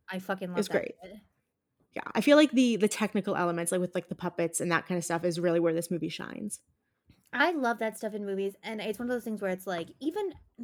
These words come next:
Speaker 1: and it doesn't even look bad, but I, like, one of my favorite things, and I mean, w-, once again, I'm talking about, like, a high budget, like, incredible film, but, like, I think about
Speaker 2: Mm-hmm.
Speaker 1: Aliens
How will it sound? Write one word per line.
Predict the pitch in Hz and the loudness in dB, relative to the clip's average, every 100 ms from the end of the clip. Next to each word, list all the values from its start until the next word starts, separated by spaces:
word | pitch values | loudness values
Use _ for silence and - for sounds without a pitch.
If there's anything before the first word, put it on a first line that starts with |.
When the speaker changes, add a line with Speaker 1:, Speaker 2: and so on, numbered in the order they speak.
| - - | -12 -6
Speaker 1:
and | 320 | -4
it | 311 | -4
doesn't | 480 | -8
even | 494 | -6
look | 320 | -4
bad, | 247 202 | -2 -2
but | 208 | -2
I, | 214 | -2
like, | 220 220 | -4 -4
one | 277 | -4
of | |
my | 277 | -2
favorite | 247 226 226 | -2 -2 -4
things, | 214 202 196 - _ 214 | -4 -4 -8 -18 _ -6
and | 190 | -4
I | |
mean, | 185 180 175 | -4 -6 -10
w-, | 202 | -8
once | 185 175 | -8 -8
again, | 147 | -10
I'm | 151 | -10
talking | 185 143 147 | -12 -14 -16
about, | 131 | -16
like, | - | -14
a | 143 | -12
high | 147 - | -12 -14
budget, | - - - | -16 -18 -16
like, | - 196 - 202 | -14 -14 -16 -14
incredible | 185 170 - 196 | -14 -14 -14 -16
film, | 190 - 226 | -16 -18 -16
but, | 208 180 | -16 -14
like, | 170 - - - | -16 -18 -20 -10
I | 226 | -4
think | 233 233 | -2 0
about | 208 | 0
Speaker 2:
Mm-hmm. | 185 | 0
Speaker 1:
Aliens | 190 208 214 220 226 233 233 | -4 -4 -6 -6 -6 -8 -12